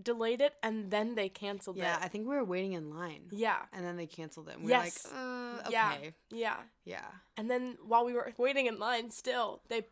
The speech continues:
Speaker 1: rescheduled our flights.
Speaker 2: Yes.
Speaker 1: And, but they put us on two different flights.
Speaker 2: Yeah, but we didn't realize that right away.
Speaker 1: No.
Speaker 2: So that we just, like, both, um, got switched from Air Canada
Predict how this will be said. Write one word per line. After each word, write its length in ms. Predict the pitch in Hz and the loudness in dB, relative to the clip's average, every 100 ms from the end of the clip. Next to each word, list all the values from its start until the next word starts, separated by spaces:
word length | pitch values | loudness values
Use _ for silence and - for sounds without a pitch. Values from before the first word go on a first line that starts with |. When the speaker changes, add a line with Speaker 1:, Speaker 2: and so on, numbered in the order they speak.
| _ _ - | _ _ -8
Speaker 1:
rescheduled 760 | 233 233 - 233 214 202 202 196 | -4 -4 -2 0 0 -2 -6 -2
our 120 | 202 | -2
flights. 600 | - - - - - - - | -2 -4 -4 -6 -10 -10 -6
Speaker 2:
Yes. 460 | 180 165 - - - | -6 -4 -4 -2 2
Speaker 1:
And, 180 | 220 | 2
but 300 | 202 226 - - | 6 6 6 -2
they 120 | 214 | -6
put 220 | 208 214 | -2 -2
us 180 | 208 202 | 0 0
on 160 | 208 202 | -4 -4
two 280 | - 208 | -6 -6
different 420 | 190 208 202 185 170 | -2 -4 -4 -8 -6
flights. 500 | 185 175 - - 190 | -4 -4 -4 -8 -6
Speaker 2:
Yeah, 200 | 170 - - | -6 -6 -6
but 80 | |
we 160 | 190 233 | -4 0
didn't 200 | 226 190 | -2 -2
realize 600 | 185 185 233 294 269 190 165 | -6 -4 0 4 4 2 0
that 200 | 165 - | -2 -2
right 160 | 160 | -2
away. 80 | 202 208 | 0 2
Speaker 1:
No. 160 | 196 | 2
Speaker 2:
So 180 | - 214 | 0 -2
that 160 | 202 196 | -2 -4
we 240 | 208 226 | -4 -4
just, 220 | 220 208 | -2 -2
like, 200 | 208 180 - | -4 -4 -2
both, 400 | 185 190 - - _ _ _ _ _ | -2 -2 -8 -20 _ _ _ _ _
um, 420 | 185 180 170 165 | -2 0 0 -2
got 300 | 170 185 180 | -2 -2 -2
switched 480 | - - 190 190 - | -4 -4 -4 -2 -6
from 340 | - 180 170 170 | -4 -2 -2 -2
Air 180 | 180 190 | -4 -4
Canada 680 | - 175 165 165 165 175 | -4 -4 -2 0 0 0